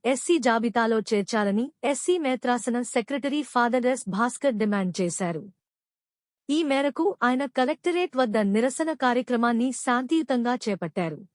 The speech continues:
ఈ సందర్భంగా ఆయన మాట్లాడుతూ ఎన్నో ఏళ్ల నుంచి చేస్తున్న పోరాటాలు ప్రభుత్వాలు పట్టించుకోవడం లేదని ఆయన నిరసన వ్యక్తం చేశారు.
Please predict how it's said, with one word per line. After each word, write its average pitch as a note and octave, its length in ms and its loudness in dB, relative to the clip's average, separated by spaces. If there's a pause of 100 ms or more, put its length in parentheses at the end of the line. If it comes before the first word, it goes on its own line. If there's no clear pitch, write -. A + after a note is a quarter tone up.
(880)
ఈ D#4 140 4
సందర్భంగా A#3+ 760 0 (100)
ఆయన B3+ 240 2
మాట్లాడుతూ B3 880 0
ఎన్నో D#4 300 2
ఏళ్ల D4 320 0
నుంచి D#4+ 400 -4
చేస్తున్న C4 340 0
పోరాటాలు A3 840 0 (120)
ప్రభుత్వాలు B3+ 560 0
పట్టించుకోవడం A#3 800 2
లేదని G#3 440 2 (200)
ఆయన B3+ 260 2
నిరసన B3+ 480 0
వ్యక్తం A3 480 -2
చేశారు. F3 420 -2